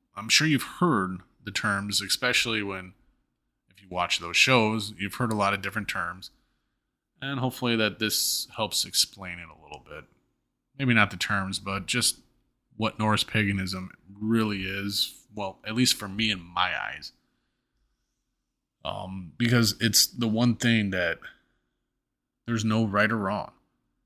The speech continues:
how you practice. You just do. As long as you're a good person, because one of the th-, <laughs> one more thing before we go. One of the things with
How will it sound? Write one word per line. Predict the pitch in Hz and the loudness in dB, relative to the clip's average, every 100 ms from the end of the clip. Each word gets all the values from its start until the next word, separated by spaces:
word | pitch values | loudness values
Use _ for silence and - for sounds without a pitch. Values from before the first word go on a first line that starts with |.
| _ _ _ | _ _ _
how | 101 | 0
you | 90 | 0
practice. | - 90 90 - - - _ _ _ _ _ _ _ _ | 2 0 0 -12 -20 -20 _ _ _ _ _ _ _ _
You | 107 | -4
just | 110 107 | -2 0
do. | 123 - - _ _ _ _ _ _ _ - | 0 -2 -6 _ _ _ _ _ _ _ -4
As | 101 101 | -2 2
long | 113 139 | 4 6
as | 117 | 6
you're | 107 | 4
a | 92 | 0
good | 107 101 | -2 -2
person, | - 80 - 98 78 _ _ | -4 -2 -2 -4 -8 _ _
because | 101 101 104 95 90 | -4 -4 -2 -4 -4
one | 95 101 | -6 0
of | 117 | 2
the | 104 | 0
th-, | - _ _ _ _ _ _ _ _ _ _ _ _ 175 - | -4 _ _ _ _ _ _ _ _ _ _ _ _ 2 6
<laughs> | |
one | 190 | 8
more | 139 127 | 8 8
thing | 131 | 4
before | 110 - 104 | 2 0 -2
we | 90 | 0
go. | 92 82 - _ _ _ _ _ _ _ _ - | -2 -4 -8 _ _ _ _ _ _ _ _ -4
One | 98 139 | 2 2
of | 156 | 2
the | 110 | 0
things | - 107 101 95 | 2 2 2 -2
with | 87 | -6